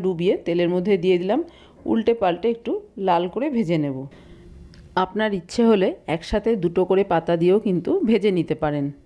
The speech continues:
দেখুন, উল্টে পাল্টে বেশ লাল করে ভেজে নিয়েছি। এবার তেল থেকে তুলে নিচ্ছি, আর একইভাবে বাকি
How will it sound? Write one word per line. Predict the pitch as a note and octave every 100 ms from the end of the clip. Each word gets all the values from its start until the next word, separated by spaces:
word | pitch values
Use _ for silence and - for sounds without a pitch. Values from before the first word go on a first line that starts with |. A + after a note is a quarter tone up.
| - - _ _ _ - _ -
দেখুন, | C4 C4+ D4+ - _ A3
উল্টে | A3+ A#3 A3+
পাল্টে | G#3+ G#3 G#3 F4+ - - F#3+
বেশ | A3 - F#3+
লাল | E3 E3+
করে | F#3 F#3
ভেজে | G3+ G3+ A3+
নিয়েছি। | A#3+ B3 - F#4+ F#4 - - -
এবার | A#3+ C#4+ F#4 - -
তেল | G3 F#3+ A#3+
থেকে | A#3 F4
তুলে | A#3+ F3+ E3
নিচ্ছি, | D#3+ - - E3
আর | E3+ E3+
একইভাবে | F3 B3 B3+ E4+ D4+ F3+
বাকি | F3+